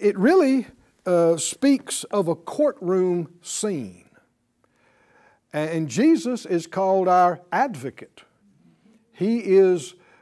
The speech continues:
uh, our defense attorney, if you will, and the enemy is the prosecuting attorney against us. A-, and this is reality. This is not, this is not some fiction thing here. This is what's going on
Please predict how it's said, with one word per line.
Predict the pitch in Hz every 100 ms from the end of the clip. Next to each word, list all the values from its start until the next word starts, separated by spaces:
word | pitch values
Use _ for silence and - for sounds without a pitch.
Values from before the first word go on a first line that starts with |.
| _
uh, | 156 143 143
our | 170 170
defense | 147 151 - 254 190 - -
attorney, | 151 - 180 147 98 - - _ _ _ _
if | 170 160 160
you | 143
will, | 117 120 127 190 - _ _ _ -
and | 170 165
the | 165 220
enemy | 311 247 165 156 226 - _
is | - 151
the | 170
prosecuting | - 294 269 - 151 - 127 104 117
attorney | 135 - 147 131 117 123 _ _ _
against | 143 147 208 262 - -
us. | 143 - - - _ _ _ _ _ -
A-, |
and | 156 170 185
this | 294 -
is | 240 -
reality. | 247 233 285 226 127 127
This | 170 208
is | 226 190
not, | 247 233
this | 233 226
is | 285
not | 302 285
some | - 277 226
fiction | - 302 - 233 220
thing | 277 294 208
here. | 170
This | 175 285 294
is | 254
what's | 269 285 -
going | - 247 233 202 220
on | 277 208 175